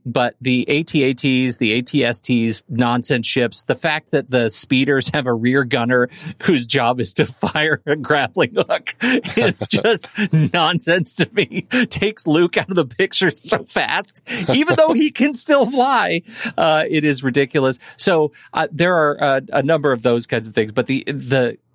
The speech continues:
Speaker 1: I had all the vehicles growing up. Like, I had, uh, I had the Millennium Falcon already from, uh, you know, from Star Wars. I got the AT-AT, I got the A T S T,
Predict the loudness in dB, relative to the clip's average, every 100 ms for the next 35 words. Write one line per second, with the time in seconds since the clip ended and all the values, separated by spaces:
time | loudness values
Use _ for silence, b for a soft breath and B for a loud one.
0 | -10 -10 _ -2 -2 -2 -2 0 -2 -2
1 | 2 2 2 -2 0 -2 -2 -4 -6 -4
2 | 0 0 0 0 -2 -2 -2 0 -2 -2
3 | -2 -2 -2 -4 -4 -2 -2 -4 -2 -6
4 | -8 -10 -4 -2 0 0 0 0 0 0
5 | 0 0 0 2 2 0 -2 -2 -2 0
6 | -2 -6 B B B 0 2 0 -2 -4
7 | -4 -2 -2 -2 -6 0 0 2 0 -2
8 | B B -6 -2 -2 0 0 0 0 0
9 | 0 -2 -4 -4 -6 -4 -4 -4 -2 -2
10 | -2 -4 -2 0 0